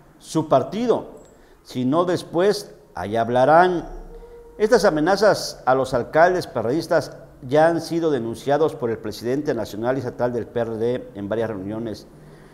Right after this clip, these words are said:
pero nadie hace caso. Incluso ya el Consejo, el, el Congreso, más que nada el Congreso Federal, tenía conocimientos a todos los diputados,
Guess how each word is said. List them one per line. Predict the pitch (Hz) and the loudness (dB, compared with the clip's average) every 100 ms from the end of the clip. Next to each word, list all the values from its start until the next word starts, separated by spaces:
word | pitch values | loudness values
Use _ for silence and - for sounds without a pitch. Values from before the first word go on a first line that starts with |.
| - - - | -20 -20 -8
pero | - 117 | -2 0
nadie | 113 131 139 110 | 2 0 0 -2
hace | 120 123 | -4 -4
caso. | - 127 - 127 | 0 2 2 -2
Incluso | 107 131 160 151 | -4 -4 -2 -4
ya | 98 127 139 151 | 0 4 4 4
el | 139 120 - | 2 -2 -6
Consejo, | 104 101 135 151 151 143 - - - - _ _ _ _ _ _ _ _ _ _ _ - _ _ _ _ _ | -8 -4 -2 -2 0 -4 -4 -16 -20 -20 _ _ _ _ _ _ _ _ _ _ _ -20 _ _ _ _ _
el, | 104 110 113 113 107 104 101 90 - - _ _ _ _ _ - | -6 -4 -4 -4 -6 -8 -8 -10 -14 -20 _ _ _ _ _ -10
el | |
Congreso, | 117 135 190 208 147 | -4 0 2 2 0
más | 151 | 0
que | |
nada | 151 151 | -2 -2
el | |
Congreso | 123 151 165 | -2 -4 -4
Federal, | 127 113 151 | 0 2 0
tenía | 131 127 | 0 -4
conocimientos | 147 135 110 117 117 131 151 123 113 | -4 -4 -6 -8 -6 -4 -4 -6 -8
a | |
todos | - 143 | -4 -4
los | 135 | -4
diputados, | 127 - 131 143 - | -8 0 0 0 -4